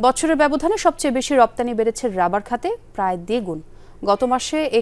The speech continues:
খাতে পণ্য রপ্তানি হয় ঊনপঞ্চাশ লাখ নব্বই হাজার ডলারের। জুলাই মাসের মোট রপ্তানি পণ্যের মধ্যে পোশাক গিয়েছে তিনশো ছিয়ানব্বই কোটি ডলারের, যা আগের বছরের একই সময়ের চেয়ে আটাত্তর কোটি ডলার বেশি। বিশেষায়িত বস্ত্র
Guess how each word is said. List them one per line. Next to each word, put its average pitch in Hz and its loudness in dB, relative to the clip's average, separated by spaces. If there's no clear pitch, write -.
খাতে 247 -2
পণ্য 240 0
রপ্তানি 214 0
হয় 202 0
ঊনপঞ্চাশ 233 -4
লাখ 208 4
নব্বই 254 2
হাজার 196 -2
ডলারের। 156 -4
জুলাই 269 4
মাসের 320 0
মোট 277 0
রপ্তানি 254 2
পণ্যের 240 0
মধ্যে 233 -4
পোশাক 220 -4
গিয়েছে 214 -2
তিনশো 226 -4
ছিয়ানব্বই 254 0
কোটি 202 -4
ডলারের, 185 0
যা 202 0
আগের 269 2
বছরের 302 0
একই 330 0
সময়ের 320 0
চেয়ে 415 -2
আটাত্তর 320 2
কোটি 247 2
ডলার 180 0
বেশি। - -8
বিশেষায়িত 330 2
বস্ত্র 302 0